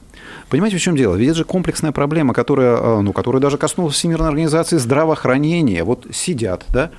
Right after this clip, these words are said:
а они должны бегать, они должны играть. У них, а, а, у них гиподинамия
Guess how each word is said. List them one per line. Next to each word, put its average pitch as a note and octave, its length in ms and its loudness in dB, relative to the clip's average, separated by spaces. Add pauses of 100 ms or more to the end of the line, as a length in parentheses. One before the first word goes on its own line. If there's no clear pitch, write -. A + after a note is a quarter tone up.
а F#2 120 -2
они C3+ 140 0
должны F#3 260 2
бегать, F#3+ 500 0 (440)
они A2 160 2
должны D3+ 280 2
играть. D3+ 460 2 (880)
У C3 80 4
них, F3 220 0
а, C#3+ 460 4
а, - 20 4
у C#3 80 2
них D3+ 180 2
гиподинамия C#3+ 880 0